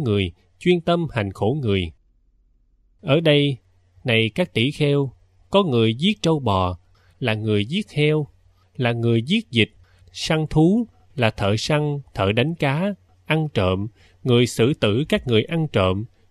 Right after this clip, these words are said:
cai ngục và những người làm các nghề độc ác khác. Như vậy, này các tỷ kheo, được gọi là hạng người hành khổ người, chuyên tâm hành khổ người.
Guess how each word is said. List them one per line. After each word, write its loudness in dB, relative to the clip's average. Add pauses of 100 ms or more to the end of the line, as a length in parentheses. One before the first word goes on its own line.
(120)
cai 0
ngục 0 (280)
và 4
những -2
người 2
làm 0
các -6
nghề 0
độc 0
ác -4
khác. 0 (960)
Như 4
vậy, -2
này 0
các -6
tỷ 2
kheo, -2 (340)
được 2
gọi 0
là 0
hạng -6
người 0
hành -4
khổ -2
người, 2 (280)
chuyên 0
tâm 0
hành -6
khổ -2
người. 0